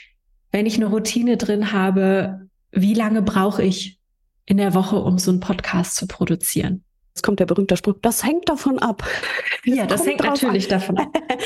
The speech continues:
Speaker 2: Es steht und fällt natürlich mit dem, was du schon so mitbringst, ne? Also, ähm, wenn da jemand ist, der ganz versiert vom Mikrofon schon frei sprechen kann und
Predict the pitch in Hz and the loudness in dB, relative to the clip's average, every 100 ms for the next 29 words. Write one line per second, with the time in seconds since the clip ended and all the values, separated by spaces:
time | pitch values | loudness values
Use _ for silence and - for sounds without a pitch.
0 | - - - 233 - - 240 262 285 240 | -6 -8 -4 -2 -2 -2 0 0 2 0
1 | 220 220 247 240 220 226 214 - 196 190 | 0 0 2 0 0 0 0 0 -2 0
2 | 208 208 214 190 - 202 - 190 180 175 | 0 2 2 2 2 2 2 4 4 4
3 | 160 160 127 - - - - - 220 240 | 2 0 0 -2 -2 0 0 0 2 2
4 | - 180 180 180 180 - 185 175 180 175 | 2 2 2 4 2 4 4 4 2 -2
5 | - - - - 202 240 254 240 208 202 | -12 -20 -12 -2 0 2 2 2 0 0
6 | 214 - - - - 196 180 180 196 208 | 0 -2 -6 -8 0 2 4 4 2 2
7 | 220 185 185 208 208 - 190 208 214 202 | 2 2 2 2 0 2 2 2 2 2
8 | 196 196 196 185 180 175 - - 185 202 | 2 2 4 4 2 0 -4 0 2 2
9 | 190 196 - - - 208 196 - 202 196 | 0 -4 -8 -2 0 2 0 2 2 2
10 | 196 196 - - 214 196 | 0 -2 -12 -2 2 4